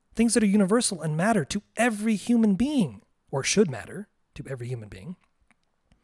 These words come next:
That's the difficult one. So who's making the greater sacrifice?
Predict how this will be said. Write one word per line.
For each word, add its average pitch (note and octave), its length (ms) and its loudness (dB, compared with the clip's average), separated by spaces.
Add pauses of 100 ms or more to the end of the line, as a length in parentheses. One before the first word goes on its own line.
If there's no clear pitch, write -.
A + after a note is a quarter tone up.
(180)
That's A#3+ 200 0
the B3+ 120 2
difficult G#3+ 400 0
one. A3 160 0
So B3 140 2
who's C#4 260 4
making C4 320 0
the A#3+ 40 2
greater A#3+ 300 2
sacrifice? - 720 -4